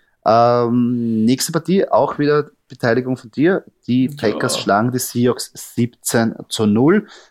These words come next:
Speaker 1: Von beiden Quarterbacks war ja das, das Spiel, wo sie wieder zurückgekommen sind. Ähm, Aaron Rodgers von der, ähm, covid-Erkrankung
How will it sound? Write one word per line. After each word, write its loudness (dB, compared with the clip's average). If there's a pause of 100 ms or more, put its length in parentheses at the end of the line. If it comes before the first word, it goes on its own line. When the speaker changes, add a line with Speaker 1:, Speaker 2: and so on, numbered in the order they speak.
(120)
Speaker 1:
Von 0
beiden 2
Quarterbacks -2
war 2
ja 0
das, -4
das -4
Spiel, -2
wo -2
sie -8
wieder -6
zurückgekommen -4
sind. -2
Ähm, 0
Aaron 0
Rodgers -4
von -2
der, 0 (340)
ähm, -2
covid-Erkrankung -2